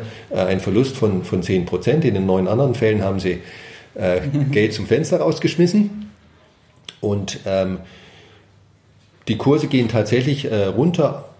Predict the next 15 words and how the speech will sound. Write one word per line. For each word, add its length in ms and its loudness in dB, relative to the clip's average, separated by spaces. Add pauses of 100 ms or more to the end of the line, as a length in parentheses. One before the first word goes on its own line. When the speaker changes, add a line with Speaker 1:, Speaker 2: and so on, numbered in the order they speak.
(100)
Speaker 1:
nicht 280 -2
nur 180 2
auf 140 -6
neunzig, 440 2
sondern 320 0
sagen 200 -2
wir 40 -2
mal 160 -2
jetzt, 480 -8
äh, 300 -4 (360)
auf, 360 -12
auf 140 -12 (280)
achtundachtzig. 960 0
Äh, 220 2
Speaker 2:
Ja. 100 0